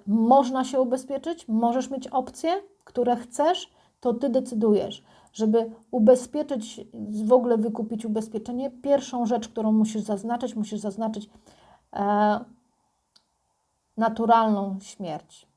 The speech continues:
utratę życia swojego. Tak musi wyg-, możesz wziąć sobie na przykład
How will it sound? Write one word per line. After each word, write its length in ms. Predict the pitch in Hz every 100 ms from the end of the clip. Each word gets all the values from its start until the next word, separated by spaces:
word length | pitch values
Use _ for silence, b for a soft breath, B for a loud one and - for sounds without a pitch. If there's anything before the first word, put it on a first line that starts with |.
| _ -
utratę 520 | 220 233 220 220 202
życia 440 | 196 196 196 190 - _ _ _ _
swojego. 640 | - - 190 190 202 - _ _ _ _ _ _ _ _
Tak 180 | - 240
musi 240 | 240 214 208
wyg-, 180 | 214 - b b
możesz 300 | 285 311 285
wziąć 200 | 277 311
sobie 200 | 311 277
na 160 | 277 262
przykład 460 | 285 294 262 226